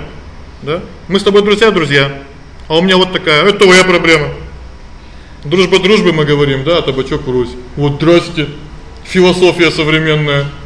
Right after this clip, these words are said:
Это какого уровня философия? Да, с первого, дай бог, да? Понимаете? Дружба, дружба. Нет, у тебя проблема, это моя обязанность тебе помочь.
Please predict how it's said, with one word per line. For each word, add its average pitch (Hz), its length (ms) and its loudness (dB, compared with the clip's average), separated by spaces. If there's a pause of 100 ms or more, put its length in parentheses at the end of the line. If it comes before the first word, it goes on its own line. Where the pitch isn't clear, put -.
(220)
Это 156 200 -2
какого 220 340 4
уровня 202 340 4
философия? 180 640 2 (1300)
Да, 139 380 0
с 135 80 -10
первого, 135 400 -2
дай 127 160 -4
бог, 123 240 -6
да? 151 140 -4 (580)
Понимаете? 170 320 -6 (240)
Дружба, 147 320 0
дружба. 143 340 -2 (360)
Нет, 175 400 4
у 160 40 0
тебя 202 220 2
проблема, 202 420 2
это 196 140 0
моя 196 220 4
обязанность 196 580 0
тебе 165 100 0
помочь. 147 380 -4